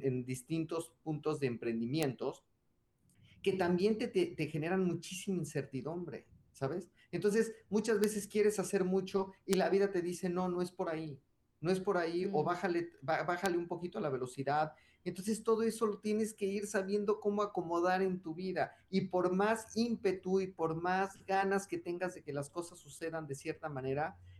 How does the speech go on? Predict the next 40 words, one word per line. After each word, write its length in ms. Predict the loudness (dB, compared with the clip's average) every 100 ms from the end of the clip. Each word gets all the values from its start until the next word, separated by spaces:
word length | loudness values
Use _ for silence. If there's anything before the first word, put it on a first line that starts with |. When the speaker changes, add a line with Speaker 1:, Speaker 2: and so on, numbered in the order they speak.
| -6 0
Speaker 1:
A 80 |
veces 320 | 2 2 -2 -4
la 100 | -2
vida 280 | 0 0
te 80 | -2
está 240 | -6 -2 2
deteniendo, 800 | 2 2 -2 0 -2 0 -2 -2
te 80 | -4
está 200 | -4 -6
diciendo: 400 | -6 -6 -6 -6
"Espa-, 340 | -6 -4 -4
espérate, 480 | -6 -2 -2 -2 -8 _ _ _
te 120 | 0 2
lo 120 | 4
voy 240 | 4 4
a 80 | 2
dar. 400 | 2 0 0 -4 _ _ _ _
Quizás 340 | -2 2 2 4
no 160 | 4
como 260 | 4 0 -2
tú 120 | -6
quieres, 360 | -2 0 0 -2
pero 240 | -2 -2
te 100 | 0
lo 100 | 0
voy 180 | 0 0
a 40 |
dar, 300 | 0 -2 -4 -12 _ _ _
pero 280 | 2 2 2
todo 220 | 2 2 2
a 40 |
su 180 | -2 -10
tiempo". 380 | -6 -4 -4 -8 _ _ _ _ _ _ 0
Hoy 220 | 4 6
en 60 | 4
la 60 |
mañana 360 | 4 2 2 2
meditaba 720 | 0 -2 0 2 2 2 -2 _ _ -2
en 160 | 0
donde, 480 | 2 2 2 0 -6